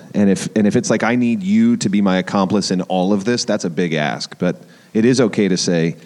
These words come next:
"Hey, would you like to come with me to this class?" And then you can go do whatever for a while, and I'm gonna go do whatever for a while. And,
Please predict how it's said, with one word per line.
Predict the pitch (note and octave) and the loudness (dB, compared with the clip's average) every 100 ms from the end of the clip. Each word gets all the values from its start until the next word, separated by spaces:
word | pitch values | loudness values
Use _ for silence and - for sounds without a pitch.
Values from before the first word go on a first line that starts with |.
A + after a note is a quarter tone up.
| - - _ | -20 -20 _
"Hey, | - A2+ F#2 - F#2 | -2 -2 -2 -6 -6
would | A2 G2 | -4 -2
you | A#2+ | -2
like | A#2+ A2 | -2 -4
to | |
come | A2 G#2+ | -2 0
with | G2 | 2
me | |
to | F#2+ | 2
this | F#2+ G2+ | 2 2
class?" | - F#2 F2+ | 0 0 0
And | G2 | 0
then | G2+ | 2
you | B2+ | 2
can | D#3+ A#2+ | 0 0
go | A#2 | 0
do | A#2 B2 A#2 G2 - _ _ _ - F2+ - | 2 2 2 -2 -14 _ _ _ -10 -8 0
whatever | A#2+ D3 C#3 C2+ D#2+ - | 2 4 2 2 -2 -2
for | - F2 | 0 2
a | |
while, | D#2+ D#2 D#2 | 2 2 2
and | E2+ | 2
I'm | B2+ | 2
gonna | C3+ A2 | 4 4
go | G#2 | 4
do | G2 F2 | 4 4
whatever | F#2 F2+ F2 E2+ | 2 2 2 0
for | - D#2+ | 2 2
a | |
while. | D#2 D#2 D2+ | 4 2 0
And, | D2+ | -2